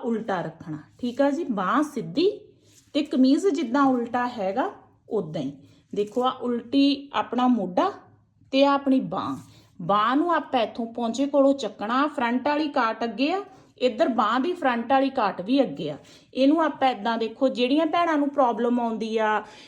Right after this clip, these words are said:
ਨਵੀਂ ਸਿਲਾਈ ਸਿੱਖਦੀਆਂ ਨੇ, ਤੁਸੀਂ ਆ ਜਿਹੜੀ ਬਾਂਹ ਵਾਲੀ ਲਾਈਨਿੰਗ ਆ, ਇਹਨੂੰ ਇੱਥੇ ਵੱਡੇ ਵਖੇ ਦੇ ਨਾਲ ਕੱਚਾ ਕਰ ਸਕਦੇ ਹੋ, ਇਹ ਇਸ ਤਰ੍ਹਾਂ, ਠੀਕ ਆ ਜੀ। ਇੱਥੋਂ ਸਿਲਾਈ, ਜਿਵੇਂ, ਆ ਦੇਖੋ, ਫਰੰਟ 'ਚੋਂ ਵੀ ਸਹੀ ਹੋ ਗਿਆ, ਆਪਾਂ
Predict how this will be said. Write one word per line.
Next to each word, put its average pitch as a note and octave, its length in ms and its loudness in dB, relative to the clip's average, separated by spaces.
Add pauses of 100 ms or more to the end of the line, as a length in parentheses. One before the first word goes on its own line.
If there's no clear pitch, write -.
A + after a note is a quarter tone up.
(140)
ਨਵੀਂ C4 240 8
ਸਿਲਾਈ C4 340 2
ਸਿੱਖਦੀਆਂ A#3+ 560 -2
ਨੇ, A#3 100 -2
ਤੁਸੀਂ C4 360 0
ਆ C#4 160 4
ਜਿਹੜੀ C#4+ 220 -2
ਬਾਂਹ G#3 340 0
ਵਾਲੀ D4+ 220 2
ਲਾਈਨਿੰਗ A3 500 -2
ਆ, G#3+ 100 -2
ਇਹਨੂੰ C4 360 2
ਇੱਥੇ D4 200 -2
ਵੱਡੇ G#3+ 320 -2
ਵਖੇ G#3 300 -2
ਦੇ G#3 120 0
ਨਾਲ G3 240 0
ਕੱਚਾ G3 380 -6
ਕਰ F3 180 -6
ਸਕਦੇ F3+ 460 -6
ਹੋ, A3+ 200 -4
ਇਹ F3+ 400 -6
ਇਸ D#3 140 -14
ਤਰ੍ਹਾਂ, - 260 -20 (1000)
ਠੀਕ A3 200 -6
ਆ A#3 60 0
ਜੀ। A#3 160 -2
ਇੱਥੋਂ A3+ 260 -4
ਸਿਲਾਈ, F#3+ 340 -2
ਜਿਵੇਂ, G3+ 400 -6
ਆ G3+ 180 0
ਦੇਖੋ, G#3 320 -4
ਫਰੰਟ G#3+ 380 -4
'ਚੋਂ C4+ 200 4
ਵੀ C#4 120 2
ਸਹੀ C4 300 0
ਹੋ C4 180 4
ਗਿਆ, B3 180 2
ਆਪਾਂ A3+ 320 -4